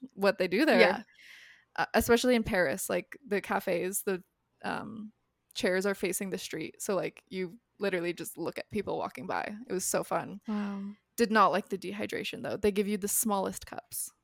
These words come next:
Speaker 2: Ugh. Yeah, here it's hard to find, like, water.
Speaker 1: Mm-hmm. I'm like, "I need my forty ounce Stanley." Like,
Speaker 2: <laughs> They
Speaker 1: mm, this
Speaker 2: literally
Speaker 1: little tiny, like, little espresso cup of water is just not gonna do it for me.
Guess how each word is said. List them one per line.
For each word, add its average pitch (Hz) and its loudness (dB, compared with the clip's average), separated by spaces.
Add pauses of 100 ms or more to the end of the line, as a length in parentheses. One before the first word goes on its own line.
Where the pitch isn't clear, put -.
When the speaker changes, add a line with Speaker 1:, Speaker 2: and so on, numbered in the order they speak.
(100)
Speaker 2:
Ugh. 233 0 (480)
Yeah, 226 -10
here 277 -8
it's 294 -8
hard 226 -2
to 233 -6
find, 214 -4
like, - -12 (1000)
water. - -6 (880)
Speaker 1:
Mm-hmm. 208 -2 (200)
I'm 214 2
like, 220 6
"I 220 8
need 226 4
my 208 4
forty 196 2
ounce 170 -4
Stanley." 139 -2 (100)
Like, - 2
Speaker 2:
<laughs> - 0
They - 12
Speaker 1:
mm, 302 10
this - -
Speaker 2:
literally 233 6
Speaker 1:
little 247 10
tiny, 208 4
like, 196 4
little 196 6
espresso 190 2
cup 196 -4
of 185 0
water 170 2
is 151 -4
just - -6
not 220 -2
gonna 214 0
do 262 0
it 302 -4
for - -8
me. - -10